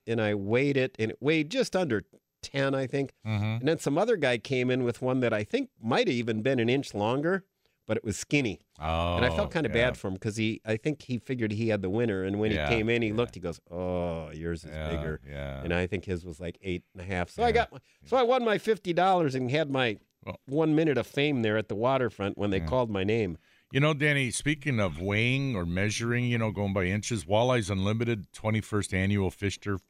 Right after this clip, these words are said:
Speaker 2: Derby and Meat Raffles, that's gonna be on the nineteenth. Yeah, on the nineteenth out there at, uh, oh, shoot, let me find the name of the place. I, I, I,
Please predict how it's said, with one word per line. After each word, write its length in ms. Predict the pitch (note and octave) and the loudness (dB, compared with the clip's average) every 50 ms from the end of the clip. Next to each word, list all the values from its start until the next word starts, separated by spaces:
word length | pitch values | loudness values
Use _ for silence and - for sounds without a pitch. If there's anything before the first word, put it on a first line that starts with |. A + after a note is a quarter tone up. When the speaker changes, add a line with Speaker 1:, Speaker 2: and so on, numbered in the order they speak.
| _ _ | _ _
Speaker 2:
Derby 280 | - F#2 G2 F#2 G#2+ G#2 | -2 0 0 2 2 2
and 120 | F2 E2 | 2 2
Meat 180 | E2+ F#2 - - | 2 0 0 -2
Raffles, 440 | - G2 F#2+ G2 E2+ G2 G#2 G2 D#2 | 0 0 0 0 0 -2 -4 -2 0
that's 200 | F#2 F#2+ F#2+ - | 0 -2 -2 -2
gonna 200 | - - F#2 F2+ E2 | -2 -2 -2 0 0
be 180 | D#2+ F#2 F2 | 2 2 2
on 160 | F2 E2 E2 | 2 2 0
the 80 | D2 D#2+ | 0 0
nineteenth. 1300 | D2+ D2 D2 D#2+ E2 E2+ F2+ F#2 F#2+ - - _ _ _ _ _ - - - F#2+ G2 A#2 D3 - _ _ _ _ _ _ _ _ _ _ _ _ _ _ - | -2 -2 0 0 0 2 2 2 0 -2 -4 _ _ _ _ _ -18 -8 -2 0 0 0 0 -2 _ _ _ _ _ _ _ _ _ _ _ _ _ _ -4
Yeah, 260 | F2 E2+ D2 C2 C2+ - _ _ _ _ _ _ _ | 0 0 0 0 -2 -6 _ _ _ _ _ _ _
on 120 | E2 E2 D#2+ | -4 -2 0
the 60 | D#2 | 0
nineteenth 640 | D#2+ E2 E2+ F2+ E2 - - F2 F#2 G2 - - - - | 0 2 0 0 -2 -2 -2 -2 0 -2 -2 -6 -12 -6
out 200 | - D2+ D#2 D2+ - _ _ | -4 -4 -4 -4 -6 _ _
there 360 | E2 E2 D#2 D#2 D#2 D2+ C#2+ | -4 -2 -2 -2 -2 -2 -2
at, 180 | D2 C#2+ C#2+ C2+ - _ - | -2 -2 -2 -4 -6 _ -6
uh, 300 | C#2+ C#2 C2+ C2 B1+ B1+ - - _ _ _ _ _ - - _ _ _ _ _ _ _ _ - | -4 -2 -2 -2 -2 -4 -6 -10 _ _ _ _ _ -20 -20 _ _ _ _ _ _ _ _ -4
oh, 260 | G2+ G#2+ F#2+ D#2+ C#2+ | -2 0 0 0 -2
shoot, 400 | - - - - - E2+ C#2+ B1+ - D2+ | -4 -6 -8 -6 -6 -6 -6 -6 -8 -10
let 120 | F2 E2+ | -8 -6
me 80 | D#2 C#2 | -6 -8
find 340 | - - - D#2 D2 D2 | -8 -8 -6 -4 -4 -4
the 60 | C#2+ C#2 | -4 -4
name 300 | C2+ C#2 C#2+ C#2 C#2 C#2 | -4 -4 -6 -6 -6 -8
of 120 | C2+ B1+ | -8 -10
the 180 | C2 C2+ B1+ A#1+ - _ _ _ _ _ _ _ _ _ _ _ _ - | -10 -12 -12 -14 -18 _ _ _ _ _ _ _ _ _ _ _ _ -20
place. 500 | C2 C2+ C2+ C2 B1+ - - - - _ _ _ _ _ _ _ _ _ _ _ _ _ _ _ _ _ _ _ _ _ _ _ | -20 -20 -20 -20 -20 -20 -20 -20 -20 _ _ _ _ _ _ _ _ _ _ _ _ _ _ _ _ _ _ _ _ _ _ _
I, 80 | - B2 | -4 -2
I, 480 | B2+ - A#2 A#2+ A2+ - - B2 B2 - - - | 0 2 2 0 0 2 0 0 0 -2 -4 -2
I, 180 | A2 G#2+ - | -2 -2 -2